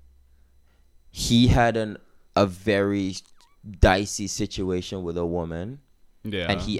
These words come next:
Speaker 1: acted very, very inappropriately.
Speaker 2: Mm, that's true.
Speaker 1: And he also self-identifies as a womanizer.
Speaker 2: That's true.
Speaker 1: So that's two.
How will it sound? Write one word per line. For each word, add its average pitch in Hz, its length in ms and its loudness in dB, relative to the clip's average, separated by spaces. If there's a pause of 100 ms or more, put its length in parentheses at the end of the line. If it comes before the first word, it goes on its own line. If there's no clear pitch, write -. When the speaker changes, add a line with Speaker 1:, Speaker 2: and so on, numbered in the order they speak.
Speaker 1:
acted 95 380 0
very, 90 640 2
very 87 480 -2
inappropriately. 87 880 -6 (180)
Speaker 2:
Mm, 101 180 -14 (380)
that's 87 220 -14
true. - 220 -16
Speaker 1:
And 95 180 0
he 98 160 4
also 95 380 6
self-identifies 85 1120 -6
as 87 300 -8
a - 20 -10
womanizer. 85 880 -10 (800)
Speaker 2:
That's 98 320 -8
true. 92 420 -12 (560)
Speaker 1:
So 98 200 2
that's 90 340 -2
two. 90 380 -6